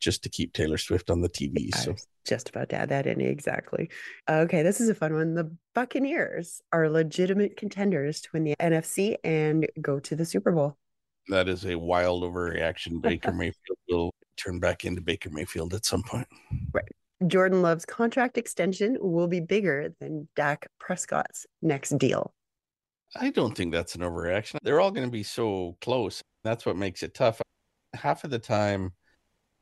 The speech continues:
Speaker 1: they make the contracts just so that the agent can announce it as one more dollar more than the last guy who signed the
Speaker 2: Right.
Speaker 1: big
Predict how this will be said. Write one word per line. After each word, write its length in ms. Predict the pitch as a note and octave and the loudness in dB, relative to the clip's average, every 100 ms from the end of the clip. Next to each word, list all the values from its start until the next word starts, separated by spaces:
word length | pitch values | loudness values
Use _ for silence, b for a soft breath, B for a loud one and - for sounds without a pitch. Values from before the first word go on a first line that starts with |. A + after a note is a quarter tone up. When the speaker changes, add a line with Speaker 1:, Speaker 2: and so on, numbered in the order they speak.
| - | -4
Speaker 1:
they 160 | G2+ | -2
make 240 | G2+ A#2 C3 | 0 0 -2
the 80 | A2+ | -4
contracts 480 | C3 A2+ - G2+ | 0 0 0 -2
just 160 | - A#2 | -4 -2
so 100 | B2 | -2
that 240 | A2+ A2 | 0 -4
the 200 | F2 G2 F#2 | -2 -2 -2
agent 400 | G2+ G#2+ G#2+ - | -2 -2 -6 -6
can 240 | G#2 G2 | -4 -2
announce 400 | F#2+ F#2+ F#2 - | 0 0 -2 -2
it 80 | F#2 | -2
as 220 | F2+ E2+ | -2 -2
one 500 | F2+ F#2 G2 G2 G2 | -4 0 2 2 -2
more 400 | F#2+ F#2 F#2 F2+ | 0 0 0 -2
dollar 500 | E2+ F2+ F#2 F#2+ F2+ | 0 2 4 2 -2
more 380 | F2 F2 F2+ F2+ | -2 0 0 0
than 240 | E2+ E2+ | -2 -2
the 100 | F2 | -2
last 360 | E2+ F2+ G2+ - | 0 2 2 0
guy 200 | F#2+ F2 | 0 0
who 140 | F#2 | -2
signed 300 | F2 - F2+ | -4 0 0
the 80 | B2+ | 0
Speaker 2:
Right. 80 | - | -2
Speaker 1:
big 100 | E2+ | -6